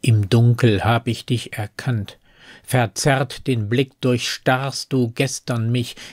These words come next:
ich parierte, doch Kälte und der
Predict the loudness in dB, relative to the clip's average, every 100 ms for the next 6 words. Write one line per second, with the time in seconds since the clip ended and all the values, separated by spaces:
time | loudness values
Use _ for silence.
0 | 2 4 4 -2 -2 2 4 2 2 2
1 | 2 0 0 -2 -6 _ _ _ _ _
2 | _ _ _ _ -8 -8 -8 -14 -8 0
3 | 0 0 -4 -6 -8 -10 _ _ _ _
4 | _ _ _ _ 2 2 2 0 0 0